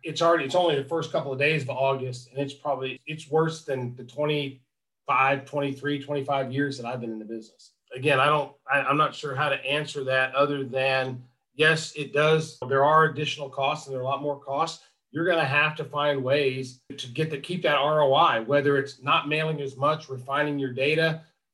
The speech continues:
utilizing maybe more true variable digital with some omni-channel to increase the, the R O I or the cost of acquisition, paring down some of your data lists and, and, and maybe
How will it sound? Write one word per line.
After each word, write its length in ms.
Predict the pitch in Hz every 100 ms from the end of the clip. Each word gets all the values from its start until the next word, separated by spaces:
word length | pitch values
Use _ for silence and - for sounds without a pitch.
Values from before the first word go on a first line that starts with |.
| _ _ 151
utilizing 680 | 160 175 160 156 131 131
maybe 260 | 139 147 139
more 380 | 135 147 156 156
true 400 | - 165 156 147
variable 420 | 135 147 143 143
digital 500 | 127 143 143 151 151
with 200 | 135 135
some 160 | 127 123
omni-channel 920 | 139 - 143 151 143 156 156 160 - _ _ _
to 100 | 131
increase 560 | 123 123 147 147 - -
the, 340 | 135 127 120 -
the 100 | 131
R 260 | 139 139
O 60 | 131
I 220 | 135 139
or 100 | 139
the 140 | 131 117
cost 320 | 143 139 131
of 80 | 135
acquisition, 800 | 139 135 120 139 139 160 156 - _
paring 320 | - 151 160
down 260 | 143 143 156
some 160 | 156 143
of 60 |
your 160 | 135 135
data 280 | 131 147 151
lists 520 | 135 151 156 - -
and, 260 | 120 113 120
and, 180 | 123 120
and 140 | 117
maybe 400 | 131 135 135 127